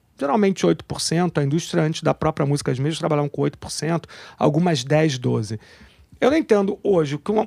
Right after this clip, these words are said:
um artista que já faz isso tudo sozinho, já tem equipe de marketing, de divulgação dele, já tem um nome estabelecido, por que que ele não opera como uma empresa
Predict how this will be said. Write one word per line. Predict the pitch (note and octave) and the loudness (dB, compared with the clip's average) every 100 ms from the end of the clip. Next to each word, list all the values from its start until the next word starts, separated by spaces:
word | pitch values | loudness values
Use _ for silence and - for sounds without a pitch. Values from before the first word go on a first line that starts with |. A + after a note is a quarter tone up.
| - | -2
um | G3+ | 2
artista | G3 - E3 E3+ | 2 2 -2 0
que | D3 | 0
já | F3 | 0
faz | - - A3 D4 A3 | 2 4 6 6 4
isso | A3 - | 0 0
tudo | F#3+ | 0
sozinho, | - E3 C#3+ C3+ | 2 2 2 0
já | C3 C#3+ | 0 0
tem | A#3+ | 0
equipe | A#3+ A3+ G#3 | 2 -2 2
de | F#3 | 2
marketing, | E3 D3 - B2+ C3+ | 4 2 0 -8 -8
de | C#3 F3 F3+ - - - | -4 -2 -2 -6 -18 -10
divulgação | C#3 E3+ F3 E3 - E3 | 0 2 4 2 0 0
dele, | C#3+ C#3 | 0 0
já | C3+ D3+ | 0 -2
tem | - C4 | 2 2
um | C4 | 4
nome | G3+ F3 | 4 4
estabelecido, | - D#3 D3 A#2+ F#3+ G#3 | 0 -2 -2 0 0 0
por | F#3+ - | 0 0
que | G#3 | 2
que | |
ele | A3+ | 2
não | A#3 A3 | 4 2
opera | - F3+ | 2 2
como | E3+ E3+ | 2 0
uma | D#3 | 0
empresa | C#3 G3 A#3 C#3+ | 4 4 6 4